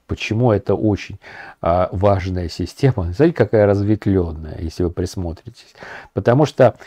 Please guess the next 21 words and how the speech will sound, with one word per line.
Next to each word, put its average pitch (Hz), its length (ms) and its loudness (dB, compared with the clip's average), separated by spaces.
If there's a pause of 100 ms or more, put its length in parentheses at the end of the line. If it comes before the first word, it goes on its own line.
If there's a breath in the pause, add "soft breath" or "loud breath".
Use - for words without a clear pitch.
(140)
когда 113 480 4
мы 107 160 0
с - 120 -8
вами 107 220 2
что-то 98 380 -2
вспоминаем, 139 840 -4 (360 loud breath)
мы 135 220 2
с - 120 -14
вами 131 340 4
вынуждены, 113 800 0 (260 loud breath)
а, 95 720 4 (200)
от-, - 260 0
обращаться 104 800 4
к - 80 -2
различным 107 520 2
участкам 98 480 -2
коры 104 320 2
головного 101 540 2
мозга, 98 380 0
потому 87 340 -6
что - 220 -4